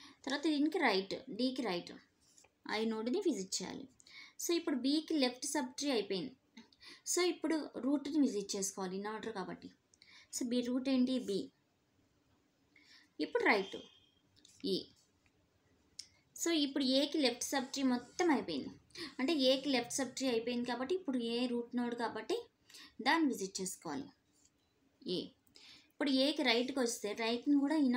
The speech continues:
order-లోనే విజిట్ చేయాలి. ఫస్ట్ లెఫ్ట్, తర్వాత రూట్, తర్వాత రైట్. So సికి లెఫ్ట్ ఏంటి?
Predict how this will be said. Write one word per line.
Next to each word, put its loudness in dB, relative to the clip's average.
order-లోనే 2
విజిట్ -4
చేయాలి. -8
ఫస్ట్ -4
లెఫ్ట్, -2
తర్వాత -2
రూట్, -6
తర్వాత -4
రైట్. -8
So -2
సికి 2
లెఫ్ట్ 2
ఏంటి? 4